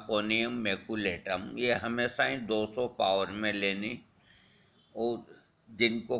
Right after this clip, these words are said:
कड़ापन नहीं आता, कड़ापन आने की ये खास दवा है।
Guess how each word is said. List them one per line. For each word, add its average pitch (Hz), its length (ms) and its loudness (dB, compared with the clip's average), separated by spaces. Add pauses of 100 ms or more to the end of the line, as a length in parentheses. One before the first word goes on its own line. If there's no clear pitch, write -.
कड़ापन 101 640 2
नहीं 113 460 0
आता, 107 380 -2
कड़ापन 107 680 -4 (120)
आने 101 320 0
की 104 300 -4
ये 95 200 4
खास 95 460 -4 (100)
दवा 101 340 0
है। 110 220 -10